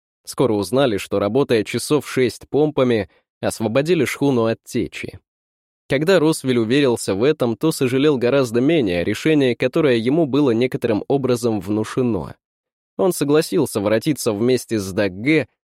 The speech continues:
убедившись в том, что не было возможности довести до Рио поврежденный корабль.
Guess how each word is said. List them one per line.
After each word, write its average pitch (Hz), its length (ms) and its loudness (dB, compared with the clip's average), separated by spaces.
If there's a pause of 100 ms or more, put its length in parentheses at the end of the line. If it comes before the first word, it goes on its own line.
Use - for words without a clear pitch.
(120)
убедившись 131 680 0
в - 100 -20
том, 180 220 2
что - 200 -2
не 151 180 2
было 135 200 2
возможности 127 680 0
довести 110 440 -2
до 117 160 2
Рио 139 260 2
поврежденный 107 680 -2
корабль. 117 580 -4